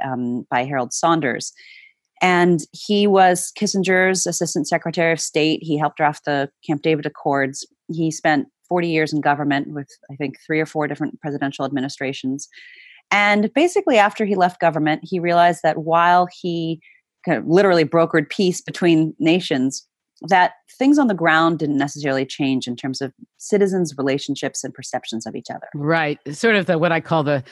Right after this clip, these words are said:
Speaker 2: the famous person model of mediation. You do it at the top, but you don't really deal with any of the sy-, the, the, any other parts of the system.
Speaker 1: Exactly. Exactly.
Speaker 2: Mm-hmm.
Speaker 1: And so he began to use his kind of power and authority as a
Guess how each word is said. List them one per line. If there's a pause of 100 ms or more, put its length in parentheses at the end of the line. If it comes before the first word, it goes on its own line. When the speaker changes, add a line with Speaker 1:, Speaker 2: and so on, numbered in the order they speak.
(140)
Speaker 2:
the
famous
person
model
of
mediation.
You
do
it
at
the
top,
but
you
don't
really
deal
with
any
of
the
sy-,
the,
the, (140)
any
other
parts
of
the
system.
Speaker 1:
Exactly.
Exactly.
Speaker 2:
Mm-hmm. (360)
Speaker 1:
And
so
he
began
to (380)
use
his
kind
of
power
and
authority
as
a